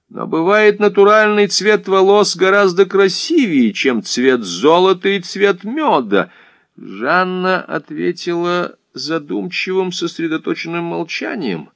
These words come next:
Я догадался, что в дело замешался плут Вечельо, и что они, склонясь над книгой, рассматривали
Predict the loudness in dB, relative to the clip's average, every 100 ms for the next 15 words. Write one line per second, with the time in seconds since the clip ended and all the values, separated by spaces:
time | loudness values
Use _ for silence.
0 | _ _ _ _ _ _ _ _ _ -12
1 | -6 -4 -4 -6 -6 -4 -2 0 0 -2
2 | -6 -6 -6 -6 -2 0 2 0 -2 -4
3 | -2 0 -2 -2 -6 -4 -2 -2 0 -2
4 | 0 0 2 2 0 -2 -4 -2 -4 -8
5 | -12 -12 -6 -2 -2 -4 -4 -2 -4 -6
6 | -6 -4 -2 -2 -2 -6 -8 -6 -4 0
7 | 2 2 0 -2 -2 0 2 0 0 0
8 | 0 -2